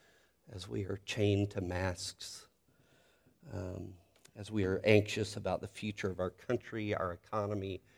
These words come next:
our way of life, wondering, um, is life as we've known it over? It's a good time for us to stop and ask ourselves, "What are you doing here? Where are you going?"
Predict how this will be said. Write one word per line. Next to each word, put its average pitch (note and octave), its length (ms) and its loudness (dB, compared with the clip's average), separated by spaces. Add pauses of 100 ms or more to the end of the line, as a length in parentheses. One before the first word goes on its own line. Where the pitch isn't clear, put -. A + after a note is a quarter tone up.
(200)
our F#2+ 100 2
way G2+ 180 8
of F2 120 2
life, F#2+ 560 4 (340)
wondering, G2+ 580 8 (580)
um, F2 440 -4 (840)
is G2+ 160 0
life G2+ 300 6
as G2+ 220 0
we've G2+ 240 0
known G2 320 0
it G#2 180 -2 (160)
over? F#2 320 -6 (2500)
It's A#2 100 -2
a B2+ 60 4
good C3+ 260 6
time A#2+ 340 8
for A2+ 160 -2
us A2 180 0
to A2+ 60 -6
stop A2 360 6
and G#2+ 120 -2
ask A2+ 320 2
ourselves, G2 400 -2
"What A#2+ 100 0
are B2 40 0
you C#3 120 -2
doing B2+ 360 2
here? F#2+ 220 -14 (480)
Where A#2 100 -10
are A#2+ 40 0
you A2+ 140 0
going?" A2+ 300 -2